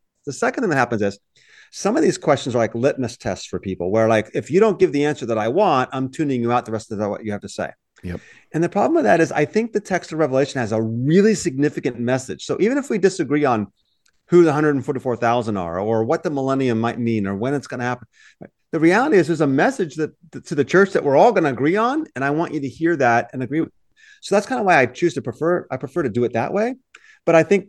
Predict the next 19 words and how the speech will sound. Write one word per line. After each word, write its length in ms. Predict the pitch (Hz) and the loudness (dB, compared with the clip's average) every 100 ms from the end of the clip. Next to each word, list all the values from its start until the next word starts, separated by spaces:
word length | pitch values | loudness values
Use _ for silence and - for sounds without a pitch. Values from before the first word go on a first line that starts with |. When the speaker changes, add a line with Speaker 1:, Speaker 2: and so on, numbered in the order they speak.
| - | -12
Speaker 1:
we're 300 | - 151 147 | -6 2 4
actually 280 | 147 143 131 | 4 2 -4
doing 180 | 131 120 | -2 -2
a 60 | |
good 180 | 113 113 | -2 -4
service 320 | - 117 110 | -2 -2 -2
here. 100 | 123 | -2
I 60 | 113 | -2
think 220 | 131 117 | -4 -6
the 80 | 120 | -6
questions 360 | 123 113 117 110 | 0 0 0 -4
that 100 | - | -2
you're 120 | 107 | -2
asking 400 | 107 104 117 107 | -2 -6 -8 -6
and 80 | 101 | -4
that 100 | 113 | -4
we 120 | 107 | -4
have 220 | 107 101 | -4 -4
here 280 | 107 101 | -6 -6